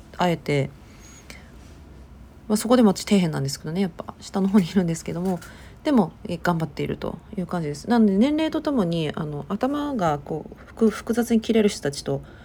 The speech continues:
会ってきたんですけども、あの、やはりそこでも私はすごく感じるのが、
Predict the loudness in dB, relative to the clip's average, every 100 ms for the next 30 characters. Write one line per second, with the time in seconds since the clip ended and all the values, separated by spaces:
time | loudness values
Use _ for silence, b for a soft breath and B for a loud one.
0 | B B B B -4 -4 -4 -8 -4 -2
1 | -2 -4 -4 -6 -2 0 0 -2 -6 -14
2 | -10 -8 -8 -8 -10 -12 -4 2 2 2
3 | 0 2 2 0 0 -4 -2 -2 -4 -4
4 | -6 -4 -2 -4 -4 -4 -6